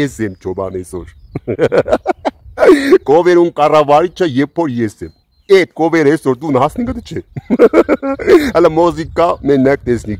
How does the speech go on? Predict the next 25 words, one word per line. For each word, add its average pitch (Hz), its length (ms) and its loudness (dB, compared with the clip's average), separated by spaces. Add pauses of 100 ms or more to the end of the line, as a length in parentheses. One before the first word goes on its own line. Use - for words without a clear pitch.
(240)
ինչ 165 160 -4 (160)
կփախի, 135 400 0
ինչ 135 180 -8
կխրդի, 131 460 -2 (240)
էլ 180 160 0
չպատկերացնելու։ 123 840 -4 (400)
Հիմա 165 260 -2
ես 180 180 2
կզեմ, 185 240 -2
դե 151 140 -2
այդ 151 80 0
մարդիկ 170 340 -2
գովերուն 156 320 0
կոնե 151 240 0
հրաժեշտ 135 480 2
տվել 160 240 -2
են 139 160 -2
այսօր։ 175 460 2 (640)
<laughs> 359 760 -4
Որովհետև 165 880 -2 (240)
այսօր 156 320 -2
դժվար 143 320 2
գովեր 104 240 -2
տուներ 98 240 -8
տամ։ 82 180 -20